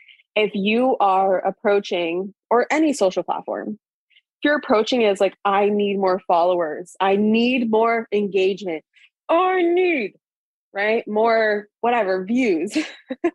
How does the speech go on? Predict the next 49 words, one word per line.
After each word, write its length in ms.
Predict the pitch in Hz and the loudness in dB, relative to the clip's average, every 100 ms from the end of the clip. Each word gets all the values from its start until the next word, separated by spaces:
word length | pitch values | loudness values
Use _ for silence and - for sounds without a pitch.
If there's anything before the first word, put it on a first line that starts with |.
| 381 | -4
<laughs> 680 | - - - - - _ _ | -8 -14 -20 -20 -20 _ _
People 360 | - 226 285 302 | -10 -4 0 -2
feel 360 | - 254 277 311 | -2 0 0 2
that. 340 | 294 214 - _ - - _ _ _ _ _ _ _ _ _ _ _ - | 0 0 -4 _ -20 -20 _ _ _ _ _ _ _ _ _ _ _ -12
This 140 | 214 | -10
is 140 | 269 - | -10 -14
probably, 460 | - 208 208 220 - - | -4 -2 0 -2 -4 -4
I 100 | 202 | -4
should 220 | 196 240 | -4 -6
just 240 | 233 240 - | -4 -6 -6
cut 200 | - 190 | -4 -2
this 160 | 190 185 | -2 0
out 180 | 180 170 | -2 -2
and 80 | |
put 100 | - | -4
it 60 | 180 | -4
on 80 | 156 | -2
the 80 | 185 | -2
podcast. 500 | - 175 - 202 202 | -2 0 0 2 0
I 80 | |
feel 200 | 196 202 | 0 2
like 180 | 196 208 | 2 2
that 260 | 185 180 - | 0 -2 -2
should 200 | - 180 | -8 -4
be 140 | 175 | 0
it. 200 | 80 - - - - _ - | 0 0 -6 -14 -14 _ -2
<laughs> 100 | 277 - - - - | -2 -4 -12 -10 -2
I 120 | 240 | 0
feel 260 | 240 277 330 | 0 0 0
like 200 | 381 370 | 2 2
I 100 | 240 | 0
should 180 | 233 240 | -2 -2
just 180 | 233 - | -4 -2
cut 220 | 208 208 | 0 2
out 240 | 202 196 | 0 -2
some 180 | - 202 | -2 0
of 60 | 202 | 2
these 220 | 214 196 | 0 -4
Q 220 | - 202 | -2 0
and 80 | 185 | 0
A's 280 | 175 175 175 | 0 -2 -4
and 120 | 180 | -4
put 140 | 190 | -4
it 20 | |
on 120 | 180 170 | -4 -4
the 60 | |
podcast, 520 | 180 170 - - - | -2 -2 -2 -8 -6
shouldn't 200 | - 175 | -4 -2
I? 220 | - - | -2 -6